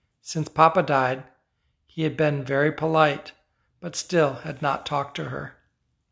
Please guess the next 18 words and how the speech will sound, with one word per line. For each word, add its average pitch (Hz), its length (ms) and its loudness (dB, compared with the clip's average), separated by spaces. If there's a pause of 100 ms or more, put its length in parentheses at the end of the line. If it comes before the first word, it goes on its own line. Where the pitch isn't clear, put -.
(1800)
"Anza," 156 580 6
he 156 140 -6
said, 131 500 -2
using 143 300 -4
her 127 160 -6
childhood 139 580 -4
name. 139 340 -10 (840)
"Which 185 240 2
rose 170 300 6
is 156 160 -4
yours?" 175 560 2 (920)
In 151 160 -4
recent 156 460 0 (160)
years, 147 460 0
his 147 120 -4
voice 143 400 0
had 143 140 -2
become 143 460 -6